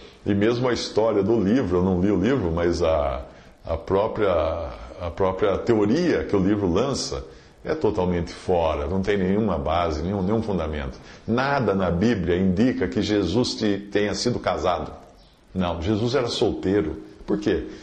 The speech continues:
Porque tinha uma noiva esperando por ele. É, ele vai ter, ele vai se casar ainda.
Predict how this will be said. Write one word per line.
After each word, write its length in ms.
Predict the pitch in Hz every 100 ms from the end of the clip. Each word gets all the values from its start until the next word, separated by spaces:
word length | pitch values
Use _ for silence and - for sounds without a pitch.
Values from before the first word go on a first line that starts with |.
| - - - -
Porque 240 | 151 -
tinha 140 | 135 202
uma 140 | 240
noiva 380 | 202 208 254 190
esperando 440 | - 143 123 110
por 180 | 87 98
ele. 360 | 85 69 67 - -
É, 800 | 87 82 98 180 220 98 78 73
ele 140 | 76
vai 180 | 80 113
ter, 260 | - 101
ele 140 | 104 101
vai 200 | - -
se 160 | 160
casar 360 | 156 269 - 107
ainda. 360 | 110 - -